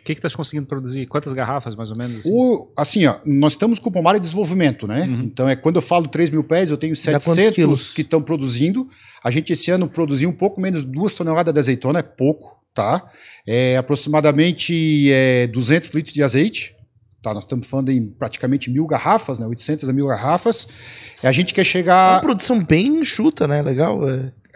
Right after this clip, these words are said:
Speaker 2: É?
Speaker 3: Uma produção bem enxuta, né?
Speaker 2: É uma produção bem enxuta, a, só que a gente quer aumentar bastante ainda, né? Como boa, pequena parte do nosso pomar tá em produção ainda, a gente tá, o nosso pomar tá envelhecendo, né? Tá crescendo, na verdade, tá entrando na puberdade, né?
Speaker 3: <laughs>
Speaker 2: Então, é...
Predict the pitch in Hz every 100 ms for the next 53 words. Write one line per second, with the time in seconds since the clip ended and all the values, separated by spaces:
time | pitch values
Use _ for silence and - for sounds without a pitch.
0 | - 156 220 - _ - 139 156 147 160
1 | 151 180 202 208 185 135 156 160 160 -
2 | 180 254 - 190 - 107 - 139 - 170
3 | 147 147 - 190 196 180 208 208 - 190
4 | 135 123 110 98 147 165 131 170 240 -
5 | - - - 240 247 - 208 - 180 -
6 | 160 165 156 131 139 120 147 127 147 202
7 | 113 120 - 143 139 127 92 - 123 -
8 | 123 135 131 135 139 147 147 135 131 -
9 | 170 240 165 123 160 - - - - -
10 | 151 - 190 143 123 117 120 120 110 135
11 | 139 127 135 131 147 147 117 127 - -
12 | 131 - 123 123 147 170 165 165 160 160
13 | 156 156 147 147